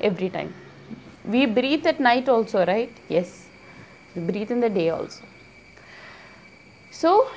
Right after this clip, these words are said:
at that time what happens? In photosynthesis, carbon dioxide is taken in and oxygen is given out.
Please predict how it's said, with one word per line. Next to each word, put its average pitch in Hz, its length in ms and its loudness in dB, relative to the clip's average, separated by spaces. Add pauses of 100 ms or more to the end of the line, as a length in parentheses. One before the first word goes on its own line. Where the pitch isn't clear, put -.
(160)
at 226 180 -2
that 494 340 8
time 427 260 6
what 320 160 8
happens? 269 480 2
In 294 180 6
photosynthesis, 339 880 4
carbon 269 400 6
dioxide 294 400 4
is 320 140 -2
taken 269 400 2
in 403 220 2 (140)
and 262 140 4
oxygen 214 460 4
is 185 100 -6
given 160 320 4
out. - 200 -6